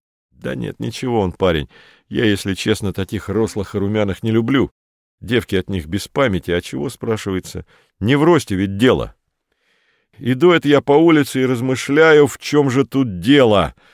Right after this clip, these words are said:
Солнышко светит, безлюдно вокруг. И захотелось мне вдруг прямо сейчас же Гуту увидеть. Просто так посмотреть на неё, за руку подержать.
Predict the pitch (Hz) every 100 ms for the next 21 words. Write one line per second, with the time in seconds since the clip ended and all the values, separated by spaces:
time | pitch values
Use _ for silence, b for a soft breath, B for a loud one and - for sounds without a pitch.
0 | b b b _ - 120 113 104 - 110
1 | - - 165 170 156 123 78 107 82 120
2 | 170 139 135 135 120 127 - 110 127 139
3 | 113 - _ _ _ _ _ - 95 82
4 | 92 - - - 147 135 - 110 110 98
5 | 113 - _ 101 135 143 117 101 - 101
6 | - - 117 95 85 95 85 73 76 110
7 | 92 92 85 _ b b b b - 90
8 | 85 92 76 76 - - _ _ _ _
9 | - 120 110 - - 90 - - - 98
10 | 95 113 107 92 87 85 82 90 101 92
11 | _ 95 85 87 85 87 -